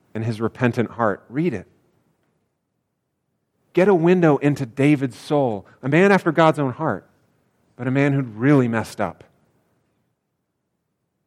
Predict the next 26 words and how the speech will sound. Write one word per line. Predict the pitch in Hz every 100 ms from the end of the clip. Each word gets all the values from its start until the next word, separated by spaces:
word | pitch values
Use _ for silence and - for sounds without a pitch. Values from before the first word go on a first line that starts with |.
| _ _ _ _ -
A |
man | 123 135 139
that | 143
would | 117
then | 135 127
struggle | - 143 143 120 104 92 _ _ _ _ _ _ _ _ _ _ _ _ _ _ _ _ _ _ _ _ _ _ _ _ _ _ _ _ _ _
to | 120
connect | 107 110 107
with | 113 -
God. | 127 104 82 85 _ _ _ _ _ _ _ _ _ _ -
A |
man | 127 160 160
that | 165
would | 147
have | 170 170
to | 170
deal | 139 180 180
with | 175
the | -
consequences | - 160 160 151 - 131 107 101 90 - _ _ _ -
of | 110
his | 120
decisions | 107 107 117 98 82 82
for | -
the | 98
rest | 92 104 -